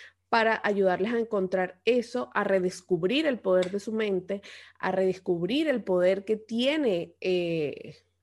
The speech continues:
la sus Poderosamente, así como ya nos ha-, hemos ido experimentándolo nosotras, pues nosotras queremos compartir un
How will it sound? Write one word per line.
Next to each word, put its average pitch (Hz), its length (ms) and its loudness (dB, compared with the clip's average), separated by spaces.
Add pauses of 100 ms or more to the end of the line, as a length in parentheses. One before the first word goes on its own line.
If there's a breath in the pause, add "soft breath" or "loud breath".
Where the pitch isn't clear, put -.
(100)
la 196 280 0 (260)
sus - 240 -2
Poderosamente, 208 880 -2
así 190 240 -6
como 220 320 0 (300 loud breath)
ya 190 180 6
nos 208 180 0
ha-, 208 180 -2 (120)
hemos 202 320 2
ido 226 140 2
experimentándolo 202 720 -2
nosotras, 214 420 -4
pues 220 120 -4
nosotras 185 320 -6
queremos 190 300 -2
compartir 175 480 -4 (100)
un 196 140 -2